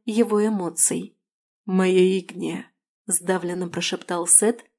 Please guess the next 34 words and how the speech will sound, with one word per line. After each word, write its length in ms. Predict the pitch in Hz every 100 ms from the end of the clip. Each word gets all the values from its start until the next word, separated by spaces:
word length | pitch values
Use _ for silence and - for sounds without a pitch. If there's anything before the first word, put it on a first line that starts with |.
| _ _
но 140 | 226 233
для 200 | 247 262
меня 300 | 262 262 262
это 160 | 254
было 260 | 220 240 220
больше, 460 | 196 233 262 -
чем 260 | 233 - 208
признание. 760 | 214 208 196 185 170 165 165 - _ _ _ _ _ _ _
Когда-то 560 | 196 185 190 247 254
в 60 | 170
прошлой 460 | - 214 - 202 190
жизни, 600 | 202 262 214 175 170 _ _
в 80 | -
которой 380 | 208 208 220 226
я 160 | 214
была 280 | 208 220 208
глупой 540 | 196 196 247 285 202 -
Амали 360 | 208 208 196
Райс, 460 | 190 190 247 247 - _ _ _ -
мне 240 | 233 269
казалось, 460 | 269 247 262 277 254
что 180 | -
между 340 | 247 247 247 226
мной 280 | 233 285 -
и 140 | 214
счастьем 540 | 208 - 285 - 254
стоит 380 | 247 - 247 254
лишь 220 | 226 226
одна 260 | 220 214 226
преграда. 680 | 226 220 208 185 175 160 214 _ _ _ -
Это 260 | 208 202
отвергнутая 840 | 196 208 220 254 247 247 240 214 208
Маркусом 680 | 196 190 - 190 - 202
девственность. 760 | 185 180 170 - 185 170 175